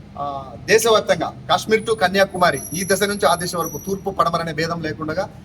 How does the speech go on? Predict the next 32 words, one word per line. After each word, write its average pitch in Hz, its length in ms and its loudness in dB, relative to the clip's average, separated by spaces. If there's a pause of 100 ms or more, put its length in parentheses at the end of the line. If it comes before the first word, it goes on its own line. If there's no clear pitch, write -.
(180)
అన్ని 202 240 2
ప్రాంతాల్లో 214 720 2 (280)
ప్రజలకు 220 380 4
సేవలు 202 340 4
అందిస్తూ, 190 460 -2 (480)
తర్వాత 240 260 -2
దేశానికి, 214 680 2 (300)
ఆ, 143 280 -4
వెన్నెముకగా 220 520 4
ఉంటూ, 170 280 2 (100)
ఆర్థికంగా 196 680 2 (180)
వెన్నెముకగా 214 520 4
ఉంటూ, 196 340 2 (360)
ఈరోజు 208 520 2
దాదాపుగా 208 460 2
నలభై 190 400 2
ఏడు 185 460 -4 (340)
లక్షల 233 400 2
కోట్ల 208 320 4
ఆస్తులను 190 480 4
కలిగి 175 200 2
ఉంది. 156 160 -4 (400)
నలభై 190 300 4
ఏడు 185 180 2
లక్షల 175 340 2
కోట్లు 202 320 0
అంటే 185 120 -2
ఒకసారి 180 260 0
లెక్కలు 165 240 -4
సున్నలేసాక 185 520 -2
మనకు 170 180 -6
సరిపోదు, 156 360 -6